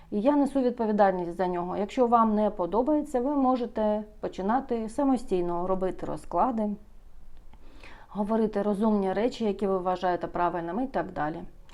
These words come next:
Я досить гарний таролог багато років, і тому я знаю, що кажу,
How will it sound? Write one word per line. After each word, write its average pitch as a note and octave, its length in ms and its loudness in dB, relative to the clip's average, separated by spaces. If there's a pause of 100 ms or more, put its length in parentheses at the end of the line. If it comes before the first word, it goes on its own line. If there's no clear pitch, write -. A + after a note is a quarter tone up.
(280)
Я C4 160 8
досить A3+ 320 0
гарний G3 300 2
таролог G#3 440 2
багато G3 380 0
років, G3+ 340 0
і - 40 -6
тому A3+ 260 2
я A#3 240 4
знаю, G3 440 0 (1080)
що C#4 220 2
кажу, C4+ 440 0